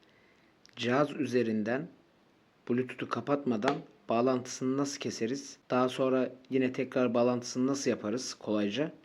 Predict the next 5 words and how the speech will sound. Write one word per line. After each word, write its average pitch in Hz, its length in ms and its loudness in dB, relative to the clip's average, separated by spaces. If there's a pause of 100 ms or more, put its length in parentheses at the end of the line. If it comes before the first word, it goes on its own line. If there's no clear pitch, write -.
(180)
Bunu 120 180 2
göstermeye 104 520 0
çalışacağım. 104 580 -4 (1080)
Öncelikle 131 560 2
kulaklıklarımızı 123 1000 -2